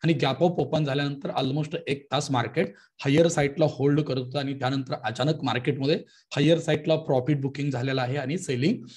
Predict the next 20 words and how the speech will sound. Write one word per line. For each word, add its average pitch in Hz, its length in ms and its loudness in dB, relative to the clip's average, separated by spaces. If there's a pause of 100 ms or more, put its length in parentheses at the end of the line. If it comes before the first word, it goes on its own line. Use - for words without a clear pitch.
(160)
आलेलं 139 260 2
आहे. 117 180 -4
विशेषतः 165 400 -2
आजच्या - 300 -2
निफ्टी 143 320 -2
इंडेक्सचा 147 480 -4
जर 151 160 0
विचार 143 320 0
केला 139 280 -4 (380)
तर 170 80 2
निफ्टी 151 360 4
इंडेक्समध्ये 165 520 2
जो 170 120 0
सेलिंग 151 420 -2
प्रेशर 147 300 -4 (120)
तयार 139 160 0
केलाय 135 340 -4 (380)
हा 180 100 4
बी 139 280 0
टू 190 460 2